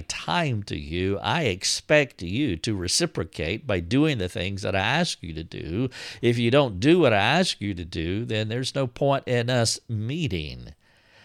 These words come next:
And that's why I have to ask the person's, the busy person's unwillingness to biblically prioritize his life. You gotta ask better questions than just simply, "Were you busy?" Now, Jesus gave us an insightful way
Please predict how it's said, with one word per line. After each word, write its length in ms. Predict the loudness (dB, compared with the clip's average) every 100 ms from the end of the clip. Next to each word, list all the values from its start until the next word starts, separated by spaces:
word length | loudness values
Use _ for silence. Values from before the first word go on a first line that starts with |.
| _
And 100 | -8
that's 200 | -6 -4
why 220 | -2 0
I 100 | 2
have 260 | 2 0 0
to 180 | -4 -2
ask 360 | 0 0 -2
the 100 | -6
person's, 800 | -6 -2 0 0 -2 -2 -2 -4 -6 -20 -20 _ -2
the 100 | -2
busy 560 | 6 8 8 6 0
person's 720 | -2 -2 4 4 4 0 0 2
unwillingness 920 | 2 2 4 6 6 2 -2 -4 -4
to 140 | -4
biblically 720 | -4 2 4 4 0 0 -4
prioritize 880 | -4 -2 2 2 2 0 -2 -2 -2
his 260 | -4 -4 -4
life. 480 | -2 -2 -4 -6 -12 _ -20 -20 _
You 140 | -4 2
gotta 240 | 4 4
ask 320 | 6 4 2
better 260 | 2 2 2
questions 720 | 0 2 2 2 -4 -6 -4
than 260 | -2 0 0
just 280 | -2 0
simply, 500 | 0 0 -2 -2 -4
"Were 300 | -4 0 0
you 240 | 0 -2 -4
busy?" 560 | -2 0 0 -2 -6
Now, 160 | -2 -2
Jesus 480 | 0 0 2 0 -2
gave 280 | 0 0 2
us 300 | 2 2 0
an 140 | -2
insightful 800 | -2 0 0 -2 -4 -4 -4 -2
way 540 | -2 -2 -4 -6 -12